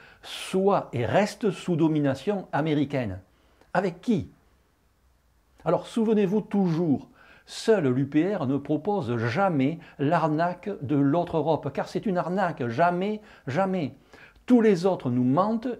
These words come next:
et nous trompent en nous attirant intentionnellement dans cette impasse. Pour comprendre enfin ce qu'il se passe en France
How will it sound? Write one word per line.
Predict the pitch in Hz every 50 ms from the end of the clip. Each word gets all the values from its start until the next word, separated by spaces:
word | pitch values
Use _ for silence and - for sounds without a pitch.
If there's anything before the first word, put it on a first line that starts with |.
| - -
et | 135 131
nous | 120 123 117
trompent | - - - - 185 220 240 254 - 208 - - - - - - -
en | 123 123
nous | 127 135 123 101 151
attirant | 151 147 - 147 156 147 147 135 110 - - _ _
intentionnellement | - 226 220 214 190 - 175 151 139 143 - 156 131 120 113 107 107 98 107 107 120 143 160 - - - - - _ _ _ -
dans | 107 - 214 208 196
cette | - - 156 - 143
impasse. | 110 110 - 101 87 - - - 98 - _ _ _ _ _ _ _ _ _ _ _ _ _ _ _ _ _ _ _ _ _ _ _ _ _ _ _ _ _ _ _ _ _ _ _ _ _ _ _ _ _ _ _ _ _ -
Pour | - 226 220 -
comprendre | - 196 185 180 156 - - 202 175 160 127 101 101 104 - _ _
enfin | - 160 160 151 143 - - 190 165 139 120
ce | - 123
qu'il | 98 - 117 104
se | - -
passe | 117 - - 190 180 165 - 143
en | 123 123
France | 117 - - 139 127 117 98 - - -